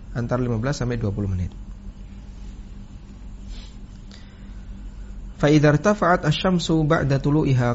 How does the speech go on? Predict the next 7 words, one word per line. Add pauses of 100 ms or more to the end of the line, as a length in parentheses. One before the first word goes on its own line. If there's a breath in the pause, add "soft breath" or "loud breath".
qadra
rumhin (840 loud breath)
faqad
intaha
waqtun
nahyi. (840 loud breath)
Apabila